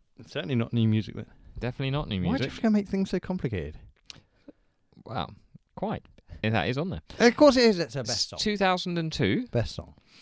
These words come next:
Speaker 1: I would have guessed that if you'd asked me.
Speaker 2: Uh, what year?
Speaker 1: Probably two thousand one-ish.
Speaker 2: Ah, two thousand two.
Speaker 1: Ah, would have been my second guess. Got it
Speaker 2: Um,
Speaker 1: right.
Speaker 2: <laughs> but, you know, it, it's, it's all right.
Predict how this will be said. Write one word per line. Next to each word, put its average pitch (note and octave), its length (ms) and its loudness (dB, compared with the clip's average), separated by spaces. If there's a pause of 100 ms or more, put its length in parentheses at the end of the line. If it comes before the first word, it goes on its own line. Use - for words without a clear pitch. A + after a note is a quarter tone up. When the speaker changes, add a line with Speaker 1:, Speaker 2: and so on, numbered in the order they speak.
(280)
Speaker 1:
I G#3+ 40 -8
would C#4 100 -8
have G4 80 -2
guessed - 260 0
that F3 160 -6
if - 100 -10
you'd G#2 120 -8
asked F2+ 200 -12
me. D3+ 100 -16 (340)
Speaker 2:
Uh, - 140 -10
what E3+ 160 0
year? F#3+ 220 2 (800)
Speaker 1:
Probably D#2 200 -8
two G2+ 140 -12
thousand A2+ 280 -8
one-ish. D3+ 540 -8
Speaker 2:
Ah, G#2+ 340 -12 (100)
two - 180 -8
thousand C#3 280 -6
two. C#3 260 -2
Speaker 1:
Ah, F3+ 580 0
would D#3 120 -10
have B2 60 -8
been B2+ 120 -10
my G#2+ 60 -12
second - 260 -20
guess. - 260 -18 (440)
Got - 100 -2
it - 20 8
Speaker 2:
Um, C#3 280 6
Speaker 1:
right. E3+ 100 6 (420)
Speaker 2:
<laughs> - 440 -20
but, F#3 320 6 (260)
you G#3+ 140 0
know, B2 240 4 (100)
it, B3+ 180 0 (100)
it's, - 280 -2 (480)
it's - 200 6
all G2+ 120 6
right. D4+ 320 2